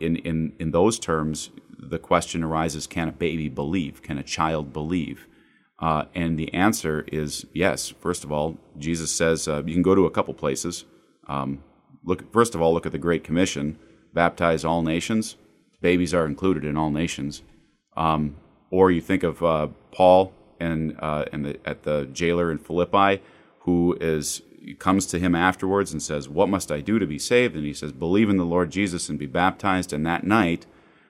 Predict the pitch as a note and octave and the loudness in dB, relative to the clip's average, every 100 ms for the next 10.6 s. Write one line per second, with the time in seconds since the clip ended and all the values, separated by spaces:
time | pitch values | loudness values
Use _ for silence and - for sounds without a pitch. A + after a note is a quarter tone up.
0 | - E2+ D2+ F#2+ F#2 F2 E2 E2+ E2 - | -8 -6 2 4 4 4 0 -4 -6 -10
1 | _ - F#2 G#2 F#2 - G2 A#2+ - C#2+ | _ 0 6 6 6 4 2 2 -2 -4
2 | C2 - - _ _ _ _ _ _ - | -4 -8 -14 _ _ _ _ _ _ -6
3 | F2 C#2+ D2 B1 - - - - _ _ | -2 -2 -4 -6 -10 -10 -12 -18 _ _
4 | _ - - F2 E2 D#2 - - - F2 | _ -10 0 4 4 0 -8 -18 -6 -2
5 | E2 D#2+ G2 A#2 A2+ G2 - G2 F#2+ F2 | -2 2 4 4 4 -2 -2 0 0 0
6 | D2+ D#2 D#2 D#2+ E2+ F2+ F2+ E2 D#2 E2 | -2 -2 0 0 2 2 0 0 0 0
7 | E2+ D#2 C#2 - G2 D#2 C2 G#1 - _ | 0 -2 -4 0 0 0 -2 -12 -18 _
8 | _ _ D#2+ D#2 D#2 C#2+ - - - D#2 | _ _ -4 -2 -2 -6 -10 -18 -14 -6
9 | D#2 D2+ G#2 - F#2+ G#2 - D2+ D2+ D2 | -4 2 2 4 6 4 2 -4 -2 -4
10 | C#2+ F2 E2 D#2+ D2 | -2 2 4 4 -2